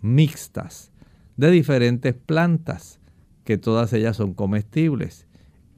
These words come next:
para que usted las pueda utilizar como ensaladas. Así que preparar, por ejemplo, un jugo de este tipo, un jugo verde, de este tipo de ensalada,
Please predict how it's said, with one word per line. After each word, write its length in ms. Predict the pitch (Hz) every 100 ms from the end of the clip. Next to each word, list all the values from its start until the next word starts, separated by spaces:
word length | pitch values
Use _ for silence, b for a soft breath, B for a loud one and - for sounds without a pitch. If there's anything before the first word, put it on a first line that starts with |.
| -
para 240 | 151 170
que 60 | 165
usted 200 | 156 143
las 160 | 143
pueda 220 | - 123
utilizar 500 | 127 127 127 110 120
como 220 | 120 113 104
ensaladas. 960 | 101 - 85 92 95 90 95 - - _ b b b b b
Así 240 | 107 127
que 100 | 170
preparar, 580 | 165 160 156 156 143 147
por 160 | 147 135
ejemplo, 340 | 135 131 131
un 180 | 131 113
jugo 720 | - - 143 139 104 101 127 - _ _ _
de 320 | 98 98 101
este 280 | 107 - 123
tipo, 320 | 113 123 120
un 120 | 117 107
jugo 380 | 117 131 123
verde, 680 | 104 110 117 110 95 85 95 - b b b b b
de 260 | 101 101 104
este 300 | 107 123 113
tipo 340 | 120 117 123
de 60 | 123
ensalada, 800 | 110 139 135 135 107 101 123